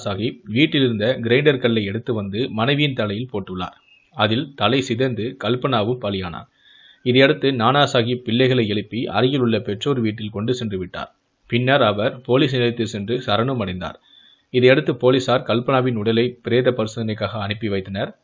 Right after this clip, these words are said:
மேலும் சம்பவம் குறித்து வழக்கு பதிவு செய்து மனைவியை, அ,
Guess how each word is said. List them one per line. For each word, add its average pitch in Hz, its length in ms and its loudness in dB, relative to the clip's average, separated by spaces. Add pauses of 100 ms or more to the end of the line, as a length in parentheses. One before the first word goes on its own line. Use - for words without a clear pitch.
மேலும் 120 360 2
சம்பவம் 139 440 0
குறித்து 127 260 -2
வழக்கு 113 300 0
பதிவு 107 240 -4
செய்து 104 400 -6
மனைவியை, 120 580 0 (480)
அ, 117 40 -2